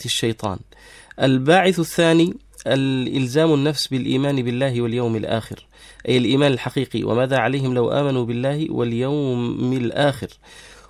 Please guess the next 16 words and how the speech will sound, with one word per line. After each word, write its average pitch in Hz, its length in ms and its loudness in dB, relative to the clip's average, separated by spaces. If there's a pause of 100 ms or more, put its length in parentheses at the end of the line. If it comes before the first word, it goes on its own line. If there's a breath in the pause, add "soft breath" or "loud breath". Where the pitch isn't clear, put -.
(120 loud breath)
وأنفقوا 139 680 2
مما 123 220 4
رزقهم 110 420 -2
الله". 104 200 -2
إذن 139 320 0 (360 loud breath)
لا 147 200 6
بد 165 240 4
من 156 280 6
الإيمان 139 680 2
الحقيقي 156 480 -2
وليس 147 300 0
الإيمان 135 540 -2 (120)
الادعائي، 131 1080 0 (1080 soft breath)
وهذه 120 720 -2 (320)
ينبغي 117 300 0
أن 113 200 2